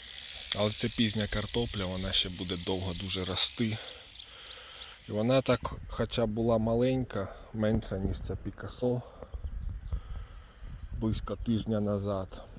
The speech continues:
Але зараз вона вже добирає,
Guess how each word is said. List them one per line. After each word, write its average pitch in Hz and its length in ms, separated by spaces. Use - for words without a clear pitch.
Але 104 220
зараз 117 400
вона 104 300
вже 98 340
добирає, 113 920